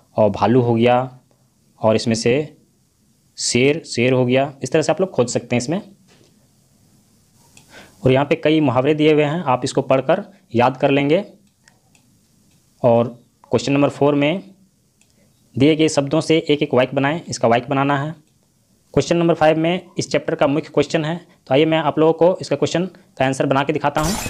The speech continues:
यह है चैप्टर सिक्स का क्वेश्चन आंसर। टू नंबर में नीचे दिए गए शब्दों से एक एक वाक्य बनाएं, यहाँ वाक्य बनाने के लिए कहा गया है। जोड़ा, जंगल में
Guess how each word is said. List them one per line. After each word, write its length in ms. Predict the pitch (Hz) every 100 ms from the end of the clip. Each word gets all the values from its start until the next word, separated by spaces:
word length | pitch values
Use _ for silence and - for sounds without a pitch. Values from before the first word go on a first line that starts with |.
| - - - -
यह 120 | 156
है 60 | 170
चैप्टर 240 | 175 170
सिक्स 280 | 165 165 -
का 160 | 165 170
क्वेश्चन 240 | 147 160
आंसर। 300 | 160 - 202 - _ _ _ _ _ _ _ _ _ -
टू 100 | 160
नंबर 260 | 165 165
में 240 | 165 170 156
नीचे 260 | 143 143 160
दिए 200 | 160 160
गए 180 | 165
शब्दों 300 | 160 139 156
से 160 | 165 165 165
एक 140 | 143
एक 100 | 156
वाक्य 200 | 135 139
बनाएं, 240 | 147 147 190 -
यहाँ 140 | 127 127
वाक्य 220 | 139 147
बनाने 180 | 139 143
के 80 |
लिए 80 | 156
कहा 160 | 143 143
गया 180 | 147 147
है। 140 | 208 - _ _ _ _ _ 120
जोड़ा, 360 | 139 131 107 - _ _ _ -
जंगल 300 | 131 147 170
में 240 | 160 160